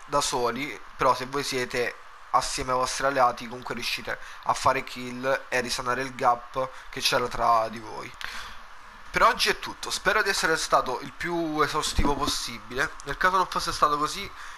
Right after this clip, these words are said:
ti invito a lasciarmi un commento magari dove mi chiedi delucidazioni o roba del genere. Nei prossimi giorni vorrei pubblicare ulteriori video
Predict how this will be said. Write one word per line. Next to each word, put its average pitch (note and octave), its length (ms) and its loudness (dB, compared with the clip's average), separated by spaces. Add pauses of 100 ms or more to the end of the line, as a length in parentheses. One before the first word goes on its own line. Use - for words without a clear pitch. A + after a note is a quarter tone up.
(140)
ti C3+ 80 -8
invito C#3 280 0
a C3 40 8
lasciarmi B2 760 2
un B2 220 -8
commento C3+ 600 -2
magari B2 280 -2
dove A2+ 520 -4
mi B2 160 -14
chiedi A#2+ 720 -8
delucidazioni A#2+ 1300 -4 (520)
o A2 440 -2
roba A#2+ 280 0
del B2 200 -6
genere. A2+ 560 -4 (300)
Nei D#3 120 -4
prossimi E3 360 -2
giorni F#3+ 260 2
vorrei C3 380 2
pubblicare B2 420 -2
ulteriori C#3+ 520 -4
video C#3+ 440 -2